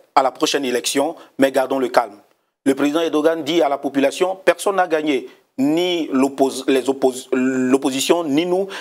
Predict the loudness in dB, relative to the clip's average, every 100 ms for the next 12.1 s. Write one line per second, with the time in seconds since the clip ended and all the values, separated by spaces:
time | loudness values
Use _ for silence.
0 | -12 -8 -6 -4 -2 -2 2 0 0 -2
1 | -2 0 0 0 -2 2 2 0 -2 -2
2 | -2 -4 -10 _ -2 0 0 -2 -2 -8
3 | -10 _ _ 2 2 2 0 0 2 0
4 | 0 0 2 2 0 0 0 -2 -2 -2
5 | -2 -2 -2 0 0 2 0 0 -2 -4
6 | -2 -2 -2 0 0 0 -2 -2 -4 -6
7 | -8 -16 _ _ -2 -2 -2 0 0 0
8 | 2 0 0 0 2 4 2 2 -2 0
9 | 0 0 2 0 2 0 0 -4 -14 _
10 | _ -4 -4 -2 -4 -2 -2 -4 _ _
11 | -6 -2 -2 -4 -8 -6 -4 -4 -2 -4